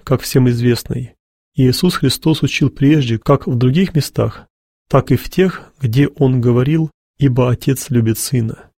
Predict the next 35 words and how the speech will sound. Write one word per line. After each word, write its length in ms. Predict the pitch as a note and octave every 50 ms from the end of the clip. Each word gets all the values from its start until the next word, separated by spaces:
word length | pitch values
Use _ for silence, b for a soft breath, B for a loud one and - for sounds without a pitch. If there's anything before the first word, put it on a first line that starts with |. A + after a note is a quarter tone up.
| _ _ _ _ _ _ _
А 120 | - B2+
теперь 420 | - - C3+ - - G3 G#3 G3+ - -
Он 180 | - C#3 C3 B2+
говорит 300 | C3 C3 C#3 C#3 - C#3
о 40 |
любви 440 | A#2+ B2 A#2 A2+ A#2 B2 D#3 E3+ E3+
к 180 | E3 - - -
Нему 260 | C3 B2 B2+ B2+ B2
Бога 440 | A2+ G#2+ B2+ C#3 C3+ B2 B2 B2 B2
Отца 320 | A#2 - - - C3+ A#2+
за 140 | A2 A#2+ A2+
то, 400 | - - - D#3 E3+ F3 E3 - _ _ _ _
что 380 | - - - - D3+ C3+ - - -
Он 340 | C3 B2+ C3 C#3+ D3+ - _ -
умирает 680 | B2 A#2+ A2+ A2+ A2 A2+ G#2+ A2 A2 A2 A2 - - - -
за 200 | C#3+ A2 A2+ G#2+
людей. 440 | G#2+ G#2+ G#2 A2+ G#2+ G2 - - _ _ _ _ _ _ _ _ _ _ _ _ _ _ _ _
Продолжая 500 | - C3 B2+ C#3+ C#3+ C#3 - F#3+ F3+ D#3
свою 260 | - - C#3+ C3+ C#3
мысль, 340 | D3+ F3 G#3 G3 - - C#3
Господь 440 | A#2 B2 A#2+ - - - F#3+ E3 -
произнес 500 | - C#3 C3 B2 B2+ C#3 D3+ D#3 - -
те 140 | - D3+ C3
слова 380 | - - C3+ B2+ C3+ C#3+ C#3+
о 40 | B2+
своей 280 | - - B2 A#2+ A#2+ A#2+
жизни, 500 | B2+ E3+ G3 F#3 - A2+ G2+ G2+ A2 -
которые 380 | - - B2 - D#3 D3+ C#3+ B2+
в 60 | A#2
древности 480 | A#2 A#2+ C#3+ F3 F3+ D#3+ C#3 - -
читались 580 | - - C3 - - - C3+ C3+ C3+ C#3 - -
во 80 | C3+ A#2
время 240 | A#2 B2+ A#2+ A#2
пасхального 580 | - - A#2 - - - B2+ B2 A#2 A#2 A#2 A#2
богослужения. 840 | A2 A#2 A#2 A#2 - - B2+ A#2+ A#2 A#2 G#2+ G#2 - - - -